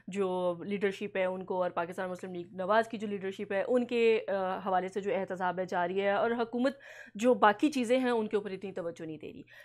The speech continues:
फिर क्या हुआ कि हमने देखा कि चीनी और आटा स्कैंडल जो है वो एक, अ, सामने आया और फिर प्राइम मिनिस्टर साहब ने इस अज़्म का इजहार किया कि जितने भी शुगर माफियाज हैं और ये जो शुगर स्कैंडल है इसकी रिपोर्ट भी सामने लाई जाएगी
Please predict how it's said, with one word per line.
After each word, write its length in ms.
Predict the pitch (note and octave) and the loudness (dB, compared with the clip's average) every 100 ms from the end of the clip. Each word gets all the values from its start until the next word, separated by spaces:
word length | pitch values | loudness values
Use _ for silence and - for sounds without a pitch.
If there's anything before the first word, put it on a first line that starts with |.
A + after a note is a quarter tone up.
| - | -2
फिर 120 | C#4 | -2
क्या 160 | A#3+ C4+ | 4 4
हुआ 260 | A#3 A3+ | 4 0
कि 100 | A#3+ | 0
हमने 220 | A#3+ G3+ G#3 | -2 -4 -4
देखा 300 | F#3 F#3 G3+ | -4 -4 -4
कि 480 | G#3 G3+ G3 G3 - | -2 -2 -2 -4 -10
चीनी 360 | G3+ G3 G3 | -10 -8 -8
और 240 | G3+ F#3 F#3 | -6 -4 -4
आटा 260 | F3 F3 | -4 -4
स्कैंडल 440 | F#3+ - F3 F3+ F3+ - | -6 -6 -6 -6 -10 -10
जो 80 | |
है 320 | F#3 F#3 E3+ E3+ - - F#3 | -10 -6 -6 -8 -14 -14 6
वो 120 | G#3+ | 10
एक, 260 | G#3 G#3 | 10 8
अ, 200 | - G3+ | -2 -4
सामने 420 | G3 - G3+ G3 G3+ | -4 -4 -2 -2 -2
आया 300 | F#3 F3+ A3 | 0 0 -2
और 240 | - F#3+ | -2 -4
फिर 180 | F#3+ G#3+ | -2 -2
प्राइम 220 | G#3 F#3 | 2 0
मिनिस्टर 160 | F#3 A3+ | 0 -2
साहब 320 | A3+ G#3 G#3 | 0 -2 0
ने 100 | A3 | -2
इस 240 | G#3+ G#3+ | -2 -6
अज़्म 280 | - G#3+ G3+ | 0 -2 -2
का 160 | G3+ G3+ | -2 0
इजहार 340 | F#3 G3 G3 | 0 -2 -4
किया 340 | G#3 G3 F#3 F#3+ - - - _ | -4 -4 -4 -6 -10 -20 -20 _
कि 140 | A#3 | 0
जितने 340 | A3+ A#3+ - B3+ | 2 0 2 2
भी 140 | A#3 | 2
शुगर 340 | A#3 B3+ A#3+ B3+ | 2 2 2 2
माफियाज 540 | G3 F3 A3 G3 G3 | 2 2 2 0 0
हैं 280 | G#3+ G3 G3 | -6 -8 -6
और 200 | F#3 G3 | -4 -2
ये 100 | G#3 | -4
जो 140 | F#3 | -8
शुगर 380 | G3 - A#3 A3+ | -12 -8 -4 -2
स्कैंडल 480 | A#3+ - F#3 F3+ F#3 | -4 -4 -4 -4 -6
है 260 | G3 F#3+ F#3+ | -4 -4 -4
इसकी 240 | - G#3+ | -6 -8
रिपोर्ट 400 | G3 G3+ A#3+ A#3 | -6 2 2 2
भी 100 | A3+ | -6
सामने 300 | A3 G3 G3 | -6 -8 -6
लाई 200 | F#3+ F3 | -6 -6
जाएगी 480 | F3 F3 F3 F3+ | -6 -6 -6 -8